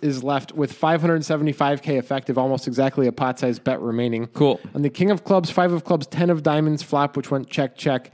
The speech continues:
Speaker 1: The turn was the Queen of Clubs, in which it went check, bet, call. Romanello has King six for top pair. Ryan Reese has Ace Jack off for the nut straight. The river is the King of Hearts.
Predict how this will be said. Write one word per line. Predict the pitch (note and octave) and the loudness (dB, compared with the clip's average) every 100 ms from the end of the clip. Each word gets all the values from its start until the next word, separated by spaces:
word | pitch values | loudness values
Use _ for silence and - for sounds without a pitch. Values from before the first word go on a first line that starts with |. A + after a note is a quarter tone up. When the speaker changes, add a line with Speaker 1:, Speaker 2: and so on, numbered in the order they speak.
| - - _ | -20 -20 _
Speaker 1:
The | C#3 | -6
turn | - F3 F3 E3+ F3 - | 0 4 4 4 0 0
was | E3 C3+ | -2 0
the | |
Queen | - F3+ F3 | 0 2 2
of | D3+ | 2
Clubs, | - D#3 D3 C3+ - - | 0 2 2 0 -8 -8
in | D3 C#3 | -2 2
which | C3+ - - | 2 -2 -4
it | D#3 | -2
went | C3+ B2+ - | 0 0 -2
check, | - E3+ - - - _ _ - | 2 2 0 -12 -18 _ _ -6
bet, | C3 D3 C#3 - - | 2 2 2 -6 -10
call. | D3+ D#3 D#3+ D#3+ E3 - | 2 4 6 4 2 -2
Romanello | D3 C#3+ C#3+ C#3+ C3+ | 0 2 4 4 4
has | C3 - | 2 -2
King | - E3+ D#3 | -2 2 2
six | C#3 F3 E3+ - | 0 -2 -2 -8
for | - | -8
top | D#3+ C#3 A#2+ - | -4 -4 -4 -4
pair. | D#3 E3+ E3 - - - | -2 0 0 -6 -14 -2
Ryan | C#3 D3 | 2 4
Reese | D3 D3 - - | 4 2 0 -6
has | D3+ C#3 C#3+ | -2 -2 -2
Ace | D3+ C#3+ - | -2 -4 -2
Jack | C3+ C3 C3 - - | -2 0 -2 -6 -4
off | B2 A#2 - - _ _ | -2 -2 -6 -20 _ _
for | - B2 B2 - - | 0 2 2 -2 -6
the | A#2 A2+ | -4 -2
nut | A#2 - | -2 -4
straight. | - - C3 B2 A#2 - _ _ - | -8 -4 0 0 -2 -12 _ _ -2
The | C#3 | 2
river | D#3 G3 G3+ | 4 6 4
is | D#3+ B2+ | 2 0
the | D3 | 0
King | - - G3+ | 0 0 2
of | F3+ | 2
Hearts. | - G#2+ - - - | 0 -2 -4 -14 -16